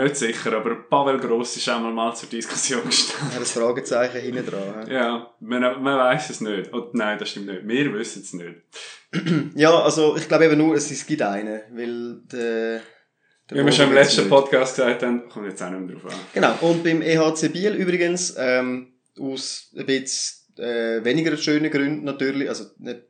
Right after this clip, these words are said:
Speaker 2: dass eine Entlassung etwas Schönes wäre, aber, ähm, dort wird, äh, an die Turnmann-Mannschaft auch abgeben,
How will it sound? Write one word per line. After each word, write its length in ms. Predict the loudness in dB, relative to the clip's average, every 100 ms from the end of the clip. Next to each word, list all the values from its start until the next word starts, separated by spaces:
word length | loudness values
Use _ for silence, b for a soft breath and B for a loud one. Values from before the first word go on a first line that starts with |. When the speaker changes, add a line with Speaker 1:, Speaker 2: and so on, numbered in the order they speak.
| -12
Speaker 2:
dass 180 | -10 -8
eine 80 | -10
Entlassung 460 | -6 -6 -8 -12
etwas 120 | -6
Schönes 280 | -4 -2 -2
wäre, 180 | -2 -2
aber, 180 | -2 -8 B B B -6
ähm, 440 | 0 2 2 0
dort 320 | 0 0 -2
wird, 280 | -4 -4 -2
äh, 280 | -2 0 0 -2
an 160 | -4
die 100 | -4
Turnmann-Mannschaft 840 | -2 2 2 0 -2 -2 -4 -8 -4
auch 360 | 0 2 0 0
abgeben, 320 | 0 0